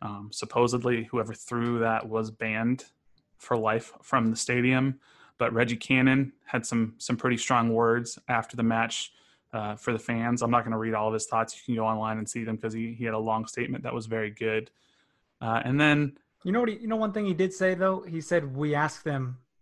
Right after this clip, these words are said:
Speaker 2: not to
Speaker 1: Yeah.
Speaker 2: play the anthem. There, there was an understanding between the players and the league, and it got played." So
Speaker 1: Yeah, he
Speaker 2: what
Speaker 1: said,
Speaker 2: they
Speaker 1: "We
Speaker 2: do
Speaker 1: asked them not
Speaker 2: second
Speaker 1: to play the
Speaker 2: game.
Speaker 1: anthem," and they, and they did it anyway.
Speaker 2: Yeah,
Speaker 1: Um,
Speaker 2: so second game, they're like, "We're just gonna stay in the locker room then."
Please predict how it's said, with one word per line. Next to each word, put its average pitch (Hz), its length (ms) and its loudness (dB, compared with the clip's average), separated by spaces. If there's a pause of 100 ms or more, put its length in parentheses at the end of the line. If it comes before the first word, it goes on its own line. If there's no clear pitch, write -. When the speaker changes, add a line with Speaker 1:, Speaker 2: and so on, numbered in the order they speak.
(320)
Speaker 2:
not 143 300 0
to 135 80 2
Speaker 1:
Yeah. 110 80 4
Speaker 2:
play 139 180 2
the 131 160 -4
anthem. 127 440 -4
There, 143 180 0
there 165 140 0
was 143 120 0
an 143 80 0
understanding 143 840 0 (420)
between 147 300 -2
the 139 60 -2
players 143 520 2
and 135 120 0
the 131 60 0
league, 135 480 -2
and 131 480 -4 (280)
it 151 140 0
got 127 260 -2
played." - 380 -4 (800)
So 131 460 2 (460)
Speaker 1:
Yeah, 120 180 6
he 127 100 4
Speaker 2:
what - 80 4
Speaker 1:
said, 170 60 6
Speaker 2:
they 160 60 8
Speaker 1:
"We 120 60 8
Speaker 2:
do 123 60 8
Speaker 1:
asked 127 120 4
them 131 100 6
not 120 160 4
Speaker 2:
second - 0 -
Speaker 1:
to 170 80 2
play 123 120 4
the 123 60 0
Speaker 2:
game. 123 80 0
Speaker 1:
anthem," 123 240 0
and 117 120 2
they, 110 100 -2 (120)
and 123 120 2
they 113 60 4
did 113 160 0
it 110 120 2
anyway. 107 340 -6 (440)
Speaker 2:
Yeah, 113 400 4
Speaker 1:
Um, 110 100 -2
Speaker 2:
so 151 100 -2
second 185 280 2
game, 208 200 4
they're 170 100 4
like, 165 140 4
"We're 180 100 2
just 185 120 -6
gonna 185 100 2
stay 170 200 2
in 175 60 2
the 170 80 4
locker 175 300 2
room 160 180 2
then." 147 200 0